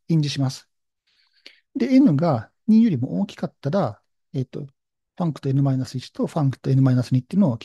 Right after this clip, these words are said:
あの、実行すると。で、そうすると、えっと、何なのかっていうと、まあ、Nっていうのをまあ適当に、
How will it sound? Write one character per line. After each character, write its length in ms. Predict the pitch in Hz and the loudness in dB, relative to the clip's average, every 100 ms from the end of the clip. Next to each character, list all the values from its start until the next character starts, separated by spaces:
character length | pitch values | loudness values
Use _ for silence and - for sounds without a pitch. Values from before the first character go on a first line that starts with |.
| - | -10
あ 100 | 117 | -8
の、 140 | 113 123 | -6 -8
実 180 | 117 | -10
行 140 | - 113 | -8 -10
す 80 | 107 | -10
る 80 | |
と。 100 | - - _ _ _ | -16 -20 _ _ _
で、 60 | - | -8
そ 120 | 254 | -4
う 20 | |
す 100 | 254 | 0
る 100 | 262 | 0
と、 360 | - 240 113 - _ _ _ _ - | 0 -2 -2 -6 _ _ _ _ -6
え 60 | |
っ 20 | 165 | 0
と、 60 | |
何 120 | 185 | 2
な 60 | 160 | 2
の 60 | 131 | 0
か 80 | |
っ 40 | 120 | -4
て 120 | 135 | -8
い 20 | |
う 20 | |
と、 100 | 131 | -4
ま 100 | 170 | -4
あ、 40 | 143 | 2
N 160 | 226 170 | 2 2
っ 20 | |
て 220 | - - | -2 -6
い 20 | |
う 60 | 127 | -4
の 80 | 123 | -4
を 40 | |
ま 60 | 127 | -6
あ 20 | |
適 220 | - - - | -8 -16 -8
当 180 | 165 | -4
に、 240 | 156 156 | -2 -4